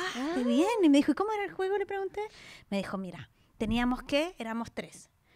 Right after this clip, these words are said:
Speaker 1: Eh, entonces teníamos, había un tesoro escondido y teníamos que buscarlo". Y yo le dije, "¿Cuál era el tesoro?". "La amistad". "¿Y dónde estaba,
Speaker 2: Ay, <laughs>
Speaker 1: y
Speaker 2: es
Speaker 1: dónde esta-, y
Speaker 2: poético.
Speaker 1: dónde estaba escondido, Amal?".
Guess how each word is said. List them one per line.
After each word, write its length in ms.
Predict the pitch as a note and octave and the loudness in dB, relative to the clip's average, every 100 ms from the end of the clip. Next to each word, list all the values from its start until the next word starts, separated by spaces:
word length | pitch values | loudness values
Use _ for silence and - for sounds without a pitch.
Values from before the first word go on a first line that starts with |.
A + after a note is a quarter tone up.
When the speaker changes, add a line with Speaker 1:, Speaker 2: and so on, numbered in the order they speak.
| _ - _ - | _ -20 _ -2
Speaker 1:
Eh, 600 | G3+ G3+ G3+ G3 G3 F3+ | 0 2 2 2 0 -4
entonces 280 | G3 A3 G#3 | -6 -8 -8
teníamos, 440 | A3 A3 G#3+ G#3 - | -4 -2 -2 -4 -6
había 240 | G3+ G#3+ | -2 -2
un 60 | G#3 | -2
tesoro 340 | A#3 - E4 | -4 -4 -6
escondido 520 | D#4+ E4 C#4 F#3 E3+ | -6 -6 -6 -6 -10
y 60 | - | -10
teníamos 320 | G3+ G#3+ G#3 | -8 -6 -8
que 100 | - | -12
buscarlo". 500 | G#3 - - F#3 - - _ _ _ - | -14 -12 -16 -16 -20 -20 _ _ _ -2
Y 80 | |
yo 80 | G#3 | -2
le 60 | G3 | 0
dije, 120 | A3 | -4
"¿Cuál 220 | - D4 | -2 0
era 100 | E4+ | 2
el 100 | D#4 | 2
tesoro?". 480 | C#4+ - D4+ D4+ G#3 _ _ _ _ | 0 -2 -4 -2 -6 _ _ _ _
"La 160 | G#3+ | 0
amistad". 400 | F#3+ F#3 - G3+ - _ _ _ _ _ _ _ _ _ _ | 0 0 -8 -16 -16 _ _ _ _ _ _ _ _ _ _
"¿Y 120 | A3 | 2
dónde 320 | G3 C4+ D4+ | 8 10 10
estaba, 320 | E4+ - D#4 D#4 | 8 10 10 12
Speaker 2:
Ay, 180 | C4 | 12
<laughs> 640 | A#4 C5 D5 D#5+ D5 C#5+ C#5 | 12 12 4 2 -2 10 12
Speaker 1:
y 100 | B4 | 12
Speaker 2:
es 60 | C4+ | 12
Speaker 1:
dónde 280 | D4+ F4 | 12 12
esta-, 320 | - - E4+ - | 12 12 12 12
y 160 | A#4 | 10
Speaker 2:
poético. 80 | B3+ | 12
Speaker 1:
dónde 280 | C#4 E4 E4+ | 12 12 8
estaba 260 | - F4 F4 | 8 10 10
escondido, 560 | - F4 D4+ D#4 C4+ | 6 6 8 8 8
Amal?". 340 | A3+ G#3 G#3 | 6 2 -2